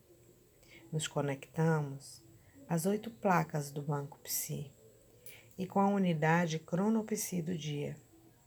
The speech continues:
Kim cento e seis, enlaçador de mundos lunar branco. Polarizo com o fim de igualar, estabilizando a oportunidade.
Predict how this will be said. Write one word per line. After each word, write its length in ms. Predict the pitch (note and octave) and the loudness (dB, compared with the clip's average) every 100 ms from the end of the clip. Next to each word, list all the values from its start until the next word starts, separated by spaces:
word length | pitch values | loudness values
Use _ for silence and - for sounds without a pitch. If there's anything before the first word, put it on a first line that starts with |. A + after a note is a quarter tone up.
| - - - | -20 -20 -20
Kim 480 | - - F#3+ G#3 A#3 - - - - - - | -6 2 2 2 -2 -8 -20 -20 -20 -20 -12
cento 420 | - - A3+ A3+ | -2 4 4 4
e 40 | A3 | 0
seis, 680 | - D#3+ C3+ C3+ - - - - - - | 0 -2 -4 -6 -10 -12 -18 -20 -20 -4
enlaçador 640 | D#3+ D#3+ D#3 - D#3+ E3 E3+ | 4 4 4 2 2 2 2
de 120 | D#3 | 2
mundos 540 | D3+ D#3 F#3 F#3 F3+ | 2 2 2 2 0
lunar 560 | F3+ G3 F3+ D#3+ D3+ D#3 | 0 2 4 4 2 -2
branco. 520 | D3 D3 D3 D3 - _ _ - - - - - - - - | 0 0 -2 -6 -16 _ _ -20 -20 -20 -20 -20 -20 -20 2
Polarizo 680 | E3 D#3+ D#3 E3 F#3+ F3+ G#3+ | 6 6 6 2 0 0 -4
com 300 | - G#3+ G3+ | 0 2 2
o 60 | |
fim 260 | F3+ - F3 | -2 0 0
de 140 | D#3+ | 2
igualar, 760 | E3 D#3+ D#3 C#3+ C3 D3 - - - _ - - - - | 2 4 4 4 0 -2 -6 -18 -20 _ -20 -20 -20 -14
estabilizando 880 | - F#3 E3+ F#3 F3+ E3 G3 G3+ F3+ | -2 0 2 2 2 4 4 4 2
a 140 | E3+ - | 0 2
oportunidade. 1300 | G3 A#3 - G#3+ - - E3+ D3+ C#3 C3 C3 - - | 2 2 0 -6 -6 -2 0 0 -2 -6 -8 -12 -20